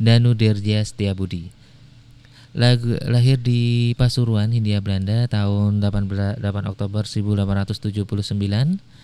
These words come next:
meninggal di Bandung, Jawa Barat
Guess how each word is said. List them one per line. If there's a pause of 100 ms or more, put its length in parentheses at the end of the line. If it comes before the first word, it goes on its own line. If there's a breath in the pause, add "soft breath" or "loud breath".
(500 loud breath)
meninggal
di
Bandung, (680 loud breath)
Jawa
Barat